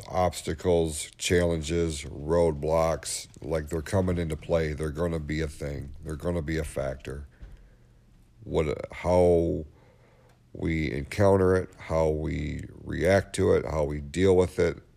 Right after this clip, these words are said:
is a big deal. Now, having said all that, there's three things that we can do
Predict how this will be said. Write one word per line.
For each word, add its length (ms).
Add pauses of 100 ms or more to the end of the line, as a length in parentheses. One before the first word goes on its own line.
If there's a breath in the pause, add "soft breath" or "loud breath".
(160)
is 540
a 100
big 600
deal. 380 (1600 soft breath)
Now, 400 (1900 soft breath)
having 320
said 320
all 200
that, 380 (2250)
there's 240
three 260
things 360
that 160
we 140
can 220
do 320